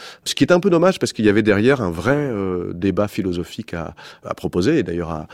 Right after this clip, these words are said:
à faire comprendre à tout le monde, mais c'est, ils en sont vite venus au, au nom d'oiseau, enfin au nom d'oiseau entre philosophes, ce qui est,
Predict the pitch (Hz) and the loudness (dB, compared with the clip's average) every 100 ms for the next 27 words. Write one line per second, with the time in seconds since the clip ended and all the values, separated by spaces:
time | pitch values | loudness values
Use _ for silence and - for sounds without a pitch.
0 | - - - 117 - 120 - 110 90 - | -18 -14 -2 -2 2 0 2 0 0 -2
1 | 95 139 131 - - - 82 87 113 120 | -2 -2 -4 -8 -16 -8 -2 4 4 4
2 | - 101 101 98 85 - 90 101 98 92 | 0 -2 -2 -4 -6 -8 -8 -8 -4 -2
3 | 95 110 92 87 92 90 87 87 92 98 | -2 0 0 0 -4 -2 -2 0 4 4
4 | 95 87 - 80 85 92 90 95 90 104 | 4 0 -4 -4 0 0 2 0 2 0
5 | 98 - 82 - 90 87 90 - - 113 | -2 -4 -8 -4 -2 -2 -4 -8 -18 -18